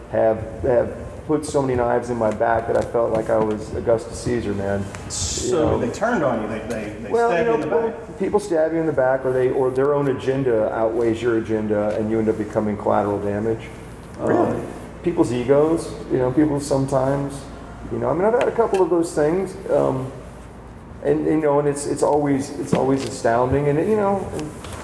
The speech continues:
Speaker 1: but on the other hand, I've had some amazing people do some amazing things too, so.
Speaker 2: You know, you, you just brought up a, a, an important thing that, that, that it amazes me that country musicians, you know, some of them do. I, I will say that, that, you know, you guys like,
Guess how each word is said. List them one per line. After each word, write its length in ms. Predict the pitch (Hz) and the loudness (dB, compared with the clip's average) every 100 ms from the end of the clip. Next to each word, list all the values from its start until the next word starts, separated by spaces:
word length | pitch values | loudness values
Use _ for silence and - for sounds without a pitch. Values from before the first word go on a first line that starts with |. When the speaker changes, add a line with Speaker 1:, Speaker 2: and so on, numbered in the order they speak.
| - | -2
Speaker 1:
but 420 | 220 226 - - | 0 0 -4 0
on 100 | 196 | 0
the 80 | 214 | 2
other 160 | 220 | 2
hand, 280 | 170 165 160 160 - - - | 2 0 0 -4 -12 -10 -4
I've 100 | 127 | 0
had 200 | 151 147 | 0 0
some 140 | 139 127 | -2 0
amazing 420 | 127 131 123 110 | 2 2 0 -2
people 260 | 123 120 | 0 0
do 120 | 113 117 | -2 -2
some 220 | - 117 | -2 -2
amazing 400 | 110 107 101 104 | 2 0 0 0
things 340 | 151 113 - | 0 0 -2
too, 320 | 165 110 104 - | 2 2 0 -6
so. 360 | - 113 104 104 - - | -6 -4 -4 -6 -8 0
Speaker 2:
You 100 | 165 | 2
know, 140 | - 165 | 2 2
you, 200 | 160 160 | 2 2
you 100 | 180 | 0
just 240 | 214 - | 0 0
brought 220 | 131 135 | 0 2
up 140 | 131 117 | 2 0
a, 120 | 101 104 | -2 0
a, 240 | 113 - 107 | -2 -2 -4
an 20 | |
important 480 | 104 - 139 - - | -4 -4 -4 -4 -6
thing 280 | 120 104 92 | -2 -2 -2
that, 220 | - - | -6 -2
that, 300 | 117 - 120 | -2 -2 0
that 140 | 120 | 2
it 100 | 110 | 2
amazes 720 | 104 107 123 165 170 131 117 | 0 0 2 4 2 0 -2
me 200 | 110 110 110 | -2 -2 0
that 200 | 107 - | -4 -2
country 280 | 131 120 110 | -4 -4 -2
musicians, 800 | 107 101 123 113 104 92 90 - - - - - | -2 -2 -2 -4 -4 -6 -8 -12 -14 -14 -10 -2
you 60 | |
know, 60 | 349 | -2
some 240 | - 277 | 0 0
of 80 | - 135 | 0 0
them 120 | 123 - - - | -2 -4 -6 -4
do. 60 | 160 | 0
I, 80 | |
I 120 | 160 165 | 2 2
will 180 | 160 | 2
say 220 | - 131 113 | 0 0 2
that, 260 | 107 - | 2 0
that, 160 | 131 143 | -2 -2
you 60 | |
know, 100 | 165 | 0
you 160 | 135 135 | 0 0
guys 260 | 139 131 135 | 0 0 0
like, 240 | 120 - | -2 -4